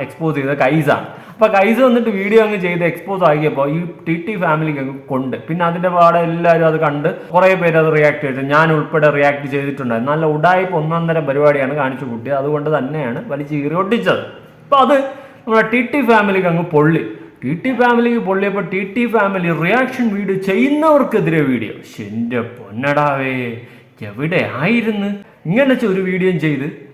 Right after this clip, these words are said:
ഇപ്പൊ വീണ്ടും ആ വീഡിയോ മുക്കി ഊക്കും വാങ്ങിച്ചുകൊണ്ട് അടുത്തിരിക്കുകയാണ് ടി ടി ഫാമിലി. ടി ടി ഫാമിലി നല്ല ഫാമിലി കേട്ടോ, കൊള്ളാം. ടി ടി ഫാമിലി, പ്രത്യേകിച്ച് ഫാമിലി വ്ളോഗേഴ്സിനെ എനിക്ക് ഇഷ്ടമല്ല. വേറൊന്നും കൊണ്ടല്ല, കക്കൂസിൽ അപ്പിട്ടത്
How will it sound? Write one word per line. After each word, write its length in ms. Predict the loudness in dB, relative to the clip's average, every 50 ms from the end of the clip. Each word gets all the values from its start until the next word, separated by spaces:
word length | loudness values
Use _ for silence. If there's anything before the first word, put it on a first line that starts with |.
| -14
ഇപ്പൊ 120 | -6 -4 -2 -2
വീണ്ടും 300 | 0 0 -2 2 4 4 6 6 6
ആ 20 | 6 4 2
വീഡിയോ 280 | 0 0 0 0 2 2 0
മുക്കി 240 | 0 -2 -4 -6 -6 -4 -4 -6
ഊക്കും 200 | -6 -4 -2 0 2
വാങ്ങിച്ചുകൊണ്ട് 360 | 2 2 2 2 0 2 2 2
അടുത്തിരിക്കുകയാണ് 720 | 2 2 0 -2 -2 -2 -2 -4 -4 -4 -4 -4 -4 -6 -8 -10
ടി 80 | -10 -10 -10 -8
ടി 80 | -6 -8 -8 -6
ഫാമിലി. 360 | -8 -8 -6 -6 -6 -8 -10 -10 -14 -14 -12
ടി 80 | -12 -12 -10 -8
ടി 100 | -6 -6 -6 -6 -6
ഫാമിലി 320 | -6 -6 -6 -6 -8 -8 -8 -6
നല്ല 140 | -4 -4 -6 -6 -6
ഫാമിലി 280 | -8 -8 -8 -6 -6 -6
കേട്ടോ, 160 | -4 -4 -6 -8
കൊള്ളാം. 240 | -8 -8 -8 -8 -8 -10 -12
ടി 80 | -12 -12 -12 -14 -14
ടി 80 | -14 -14 -12
ഫാമിലി, 280 | -12 -12 -12 -12 -14 -16 -20 -20 -20 -20 -20 _ -4
പ്രത്യേകിച്ച് 480 | -4 -4 0 4 4 4 4 4 2 2 2
ഫാമിലി 300 | 4 4 4 2 2 0 0
വ്ളോഗേഴ്സിനെ 460 | 2 2 2 2 2 0 -4 -4 -6 -6 -6
എനിക്ക് 160 | -6 -8 -10 -10
ഇഷ്ടമല്ല. 340 | -12 -10 -8 -8 -8 -8 -12 -16 -20 -20 _ _ _ _ _ -2 2
വേറൊന്നും 380 | 4 4 4 4 2 2 0 -2
കൊണ്ടല്ല, 300 | 0 0 0 0 -2 -4 -6 -8 -14 -20 -20 -20 -18 _ -6
കക്കൂസിൽ 420 | -6 -6 -4 -2 -2 -2 0 2 4 4
അപ്പിട്ടത് 500 | 2 2 0 -2 -2 -2 2 2 2 2